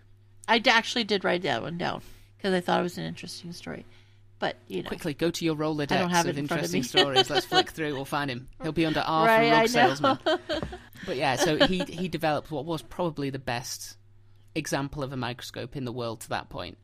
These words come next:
Speaker 2: And naturally, he let his young son have free access to it at all times, even when he was in his preteens.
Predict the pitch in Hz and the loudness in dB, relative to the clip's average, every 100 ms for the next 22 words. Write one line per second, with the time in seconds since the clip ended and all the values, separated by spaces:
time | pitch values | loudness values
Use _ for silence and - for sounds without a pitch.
0 | - - - - - - - - _ _ | -20 -20 -20 -20 -20 -20 -20 -20 _ _
1 | 156 175 175 - 143 123 175 208 - - | -4 -2 -4 -4 -4 -2 -4 -6 -16 -20
2 | _ _ - _ _ _ - - 165 151 | _ _ -20 _ _ _ -18 -6 -2 0
3 | 135 135 - 147 139 170 190 - 113 123 | -2 -4 -4 -6 -2 -2 -2 -4 -4 -4
4 | 131 123 151 117 98 - 87 - - - | -6 -8 -6 -6 -8 -12 -12 -10 -12 -14
5 | - - 69 - _ _ - 123 131 120 | -16 -10 -10 -10 _ _ -14 -10 -8 -8
6 | - 90 95 - - _ - _ - 156 | -8 -8 -8 -12 -18 _ -20 _ -6 -6
7 | 147 139 131 127 131 - 147 127 - 131 | -4 -4 -4 -4 -8 -8 -10 -10 -8 -10
8 | 123 107 - - - | -8 -10 -10 -12 -16